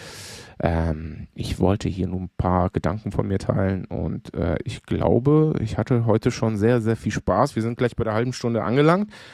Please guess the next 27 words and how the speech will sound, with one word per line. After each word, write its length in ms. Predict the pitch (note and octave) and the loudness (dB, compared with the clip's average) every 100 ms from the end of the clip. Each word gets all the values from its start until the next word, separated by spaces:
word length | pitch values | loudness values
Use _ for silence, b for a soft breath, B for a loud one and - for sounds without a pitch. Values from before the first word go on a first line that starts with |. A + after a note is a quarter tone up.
| B B | B B
und 220 | A#2+ A#2+ | 0 4
wie 80 | B2+ | 4
gesagt, 420 | A2+ C3 F3+ - | 6 6 4 -2
es 240 | - B2 | -6 -4
ist 120 | C3+ | -6
hier 420 | - C3+ C3 B2+ - | -6 -2 0 0 -2
nicht 420 | B2+ D3 - B2+ | -8 -10 -14 -6
wie 160 | C3 C3 | -4 2
bei 280 | A#2 A#2+ | 4 4
Dalemme, 760 | A2+ A2 G2+ G2+ B2 D#3+ G3 - | 4 4 6 6 4 2 0 -4
äh, 260 | A2+ A2+ A2+ | 0 2 2
wo 140 | A2+ | 2
wir 320 | A#2 A2+ A#2 | 6 8 6
nie 260 | B2+ C#3 G3 | 4 -2 4
geschafft 340 | F#3 F#3+ E3 | 4 4 4
haben, 140 | D#3 D3 | 2 4
eine 100 | C#3 | 2
halbe 180 | C#3 | 2
Stunde 300 | C3+ C#3+ C#3 | 0 0 0
zu 140 | B2 G#2+ | -2 0
posten, 460 | A2+ A2+ A#2+ C3 | 6 6 6 2
auch 260 | A#2 A#2+ B2 | 4 2 2
wenn 140 | A#2+ | -2
ihr 120 | A#2 A#2 | 2 2
das 160 | A2 | 2
gefeiert 440 | - - A2+ A#2+ - | 0 2 4 4 2
habt. 200 | C#3 | 0